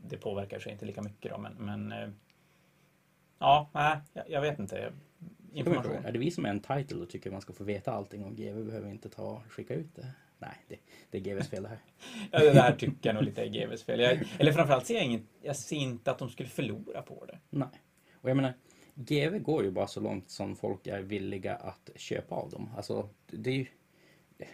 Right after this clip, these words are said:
Speaker 2: G V finns ju lite grann på hur de kan hypa upp saker och som ändå har kontakt med oss som håller på med det hela. Så jag, jag tycker att de kan vara,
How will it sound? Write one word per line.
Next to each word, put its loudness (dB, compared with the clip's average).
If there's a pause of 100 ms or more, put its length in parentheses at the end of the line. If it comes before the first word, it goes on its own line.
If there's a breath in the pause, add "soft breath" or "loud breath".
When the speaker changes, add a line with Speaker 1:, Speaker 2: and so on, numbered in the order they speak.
(180 loud breath)
Speaker 2:
G 2
V 0
finns -2
ju -4
lite -6
grann -2
på -8
hur -6
de -6
kan -6
hypa -2
upp -6
saker -8
och -8
som -8
ändå -8 (320 soft breath)
har -2
kontakt -8
med -8
oss -10
som -6
håller -4
på -6
med -10
det -12
hela. -8
Så -4
jag, 0 (480 soft breath)
jag -10
tycker 0
att 0
de 4
kan 0
vara, 8